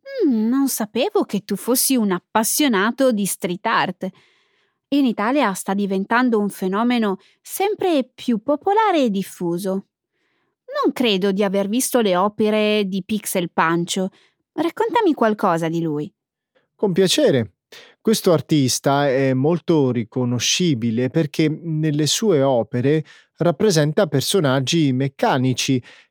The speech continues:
Speaker 2: che sembrano provenire dal futuro, ma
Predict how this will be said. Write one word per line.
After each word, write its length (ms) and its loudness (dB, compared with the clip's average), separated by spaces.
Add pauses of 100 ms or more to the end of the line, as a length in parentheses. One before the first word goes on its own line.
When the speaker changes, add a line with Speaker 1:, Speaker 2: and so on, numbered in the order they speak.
Speaker 2:
che 240 2
sembrano 760 0
provenire 680 0
dal 180 0
futuro, 680 -4
ma 180 0